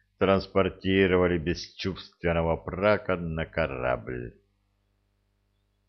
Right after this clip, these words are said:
«До того, как мы подобрали прака, — сказал Артур, — я собирался вас покинуть.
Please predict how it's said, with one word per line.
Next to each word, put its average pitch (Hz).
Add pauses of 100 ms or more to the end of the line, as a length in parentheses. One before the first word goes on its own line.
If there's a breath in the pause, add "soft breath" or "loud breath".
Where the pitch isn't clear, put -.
«До 82
того, 98
как 107
мы 101
подобрали 95
прака, — 85
сказал 76
Артур, — 73 (720)
я 123
собирался 123
вас 110
покинуть. 69